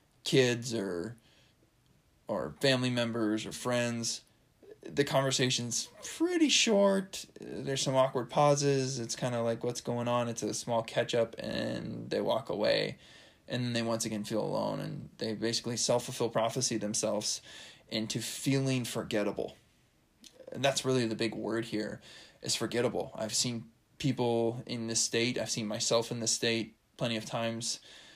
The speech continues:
and they will literally have, like, their orders forgotten because the other energies of the group were, were memorable and they were having fun. And let's say the person didn't write down the order.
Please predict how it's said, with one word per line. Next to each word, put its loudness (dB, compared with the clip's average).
and -4
they 2
will 2
literally 0
have, 2
like, -2
their -2
orders 2
forgotten -2
because -2
the 0
other 2
energies -2
of -2
the 0
group 4
were, 0
were 2
memorable 2
and -4
they 0
were 0
having -4
fun. 4
And -4
let's -2
say 2
the -2
person 0
didn't 0
write 0
down 0
the -4
order. 4